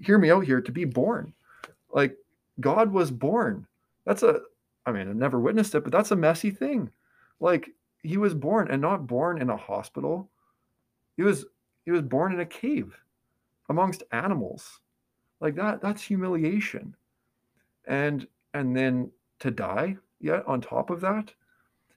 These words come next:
and, and to die a horrid, horrid, horrid death. Wow. Like, when we understand how much Christ humbled himself, that he,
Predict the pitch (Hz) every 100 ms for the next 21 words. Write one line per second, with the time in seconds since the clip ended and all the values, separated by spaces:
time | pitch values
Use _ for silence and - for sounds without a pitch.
0 | - - 139 135 127 123 131 139 104 -
1 | - 175 185 143 - _ - 175 180 123
2 | - 170 160 113 135 131 - _ _ _
3 | _ _ _ _ - 202 196 131 95 _
4 | _ _ _ _ 156 160 - - _ _
5 | _ _ _ _ - 156 160 208 196 160
6 | - 147 147 135 131 135 120 127 - -
7 | _ _ _ _ - - 117 120 - -
8 | - 123 117 110 107 107 113 104 - 110
9 | 123 117